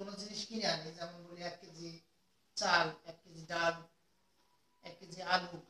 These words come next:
এই যে বিভিন্ন পণ্য আমরা কিনে আনি, এটার ক্ষেত্রে একটা একক ব্যবহার করি, সেটা হলো কেজি। আমরা এটাকে বলি এটার ওজন এত কেজি, ওইটার ওজন এত কেজি, পাঁচ কেজি, দশ কেজি, বিশ কেজি।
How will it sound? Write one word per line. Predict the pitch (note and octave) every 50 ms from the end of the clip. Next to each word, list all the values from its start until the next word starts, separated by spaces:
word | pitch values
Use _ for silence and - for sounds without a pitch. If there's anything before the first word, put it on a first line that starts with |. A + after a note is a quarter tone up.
| _ _ _ _ _ _ _ _ _ _ _ _ _ _ _ A3+
এই | A#3 A#3+ A#3+
যে | A#3+ B3 G3+ A3
বিভিন্ন | A3+ A3 A3+ A3+ A3+ A3+ A3+ A3 A3 A3 A3 A3+ A3 A3 A3 - - _ _ _ - G#3+
পণ্য | A3 A3+ A3+ A3 G3+ F#3
আমরা | F#3+ F#3+ G3 F#3+ -
কিনে | A#3+ A3+ A3 G#3
আনি, | F#3+ F3+ F3+ F3
এটার | E3+ G#3 G3+ G3 - -
ক্ষেত্রে | - - - - - G#3+ F#3+ F#3
একটা | F#3+ - G3+ G3 F#3+
একক | - - - -
ব্যবহার | F#3 F3+ F3 F3 F3 E3+ -
করি, | - - - -
সেটা | G#3+ - G3 F#3
হলো | F#3 F3+ - - - - - -
কেজি। | A3 G3+ F3+ D#3 D3+ D3+ D#3
আমরা | E3 F3+ F#3 F3+
এটাকে | - G3 - G#3 G3 G3
বলি | G3 A#3+ C4 -
এটার | - - G3+ G3 G3
ওজন | G3 F#3+ G3 F#3+ F3+ F3
এত | F3 E3+ E3 -
কেজি, | E3+ E3 D#3+ - E3 E3 - - - _ _ _ _ _ _ _ -
ওইটার | F#3+ - F#3+ F3+ F3+ E3+
ওজন | E3+ E3+ E3+ E3+
এত | E3 E3 E3+ -
কেজি, | - E3+ E3 D#3+ - -
পাঁচ | G3+ G3 G3 - -
কেজি, | G3+ F#3+ F#3+ F3 F3+
দশ | F3 F3 F3 -
কেজি, | F3 D#3+ F3 - F3
বিশ | F#3+ - - -
কেজি। | F#3+ E3+ E3 -